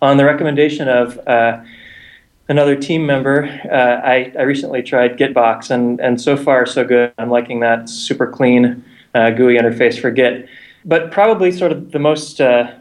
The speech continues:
enthusiastic announcement I could make is, like, coming from way outside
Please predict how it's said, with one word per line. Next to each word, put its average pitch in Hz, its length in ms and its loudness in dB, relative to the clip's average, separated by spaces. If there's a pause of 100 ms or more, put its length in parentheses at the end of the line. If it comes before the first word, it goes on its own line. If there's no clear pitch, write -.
(120)
enthusiastic 147 1000 0 (120)
announcement 151 220 -4
I 151 120 2
could 151 100 -4
make 147 240 0
is, 127 160 -2
like, 120 400 -2
coming 139 220 0
from 139 180 -2
way 127 160 4
outside 131 320 2